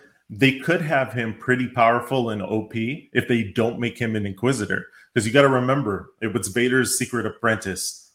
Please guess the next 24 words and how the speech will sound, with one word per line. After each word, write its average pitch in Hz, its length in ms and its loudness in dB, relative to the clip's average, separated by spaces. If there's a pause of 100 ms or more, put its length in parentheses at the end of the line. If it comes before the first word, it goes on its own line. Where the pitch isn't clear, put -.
What 110 140 2
if - 100 0
he's 117 220 -2
still 147 300 0
a 110 60 2
secret 107 400 -6
apprentice 120 540 -2
in, 104 460 -4
in 101 200 -4
new 185 180 0
canon 101 420 2 (300)
and 107 160 -2
they 107 240 0
don't 127 260 2
have 110 220 4
him 104 180 2
in, 98 200 -2
as 98 420 2
an 92 120 0
Inquisitor? 117 640 2 (480)
That 120 180 8
could 131 200 0
be 123 120 4
interesting, 123 640 0